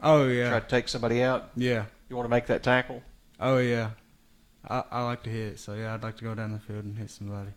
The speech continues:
Speaker 2: And I forgot what college game it was, but the kicker went down and, uh, made the tackle on somebody,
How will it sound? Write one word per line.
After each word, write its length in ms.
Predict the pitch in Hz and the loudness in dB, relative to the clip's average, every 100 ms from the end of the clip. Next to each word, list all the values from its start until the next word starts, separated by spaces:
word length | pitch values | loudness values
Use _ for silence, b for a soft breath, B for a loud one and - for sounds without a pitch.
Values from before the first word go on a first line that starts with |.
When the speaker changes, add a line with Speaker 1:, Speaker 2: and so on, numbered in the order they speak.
| - - | -16 -6
Speaker 2:
And 140 | 117 | 0
I 60 | 113 | 0
forgot 300 | 123 120 120 | 2 2 4
what 240 | 120 120 | 2 0
college 380 | - 127 127 - | 0 2 0 0
game 180 | 113 104 | -2 -2
it 100 | 71 | -2
was, 240 | 113 113 | -2 -2
but 140 | - 101 | -4 -10
the 60 | |
kicker 320 | - 135 127 113 | -2 -2 -2 -4
went 200 | 110 110 | -4 0
down 380 | 110 113 117 | 2 2 0
and, 380 | - 107 104 101 | -4 -4 -4 -2
uh, 120 | 101 101 | -2 0
made 200 | 113 113 | 0 0
the 60 | 107 | 2
tackle 380 | 120 123 113 | 4 4 2
on 100 | 104 | -8
somebody, 560 | 101 110 104 107 110 | -6 -8 -2 0 0